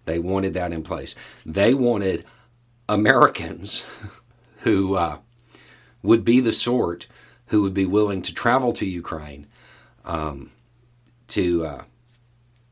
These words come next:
to keep track of them and provide better, you know, record keeping.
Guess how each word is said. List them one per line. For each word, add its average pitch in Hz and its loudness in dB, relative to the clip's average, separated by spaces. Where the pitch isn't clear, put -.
to 107 -6
keep 98 -6
track 87 -2
of - -12
them - -20
and 76 -18
provide 82 -8
better, 82 -4
you 78 -14
know, 71 -14
record 80 -10
keeping. 67 -12